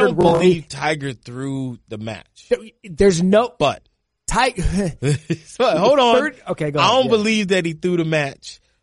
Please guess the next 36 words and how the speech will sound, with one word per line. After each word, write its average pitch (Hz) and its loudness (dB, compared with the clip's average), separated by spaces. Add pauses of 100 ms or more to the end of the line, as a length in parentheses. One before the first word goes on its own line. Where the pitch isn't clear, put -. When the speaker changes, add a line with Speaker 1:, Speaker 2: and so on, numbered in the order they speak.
(120)
Speaker 1:
but 127 0 (520)
I'm 156 -2
extremely 165 -2
happy 120 -6 (420)
that 143 0
he 127 -6
didn't 147 -2
play 135 -4
Sunday 120 -4
because 123 -4
it 127 -4
was 113 -8
forty-one 139 -2
degrees. 113 -6 (600)
That, 131 -2
that 165 0
golf 165 0
course 143 -4
in 131 -6
itself, 117 -6
and 123 -4
I 139 0
was 151 -4
saying 190 -2
this 185 -4
before, 151 -4 (720)
that 156 0
golf 175 2
course 151 -2
is 131 -2
a 127 -2
horrible 113 -2
walk. 85 -16 (460)
It's 113 -4
not 143 0
a, 120 -2